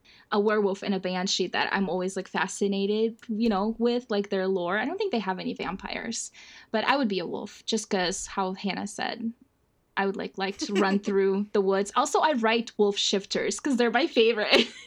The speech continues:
Speaker 1: <laughs>
Speaker 2: Have you ever written a vampire in your books?
Speaker 1: Kind of. <laughs> I did.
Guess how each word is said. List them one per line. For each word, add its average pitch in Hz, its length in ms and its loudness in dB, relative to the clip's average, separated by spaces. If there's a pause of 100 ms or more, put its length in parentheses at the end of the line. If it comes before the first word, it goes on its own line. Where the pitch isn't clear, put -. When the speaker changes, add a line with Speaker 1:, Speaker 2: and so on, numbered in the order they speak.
(200)
Speaker 1:
<laughs> - 0 - (920)
Speaker 2:
Have 262 140 2
you 254 60 -2
ever 311 220 -4
written 226 260 -4
a 226 60 -4
vampire 214 560 -4
in 269 100 -8
your 269 120 -12
books? 320 560 -12 (340)
Speaker 1:
Kind 220 840 -2
of. 453 840 -4 (480)
<laughs> - 800 -4
I 285 180 2
did. 269 500 0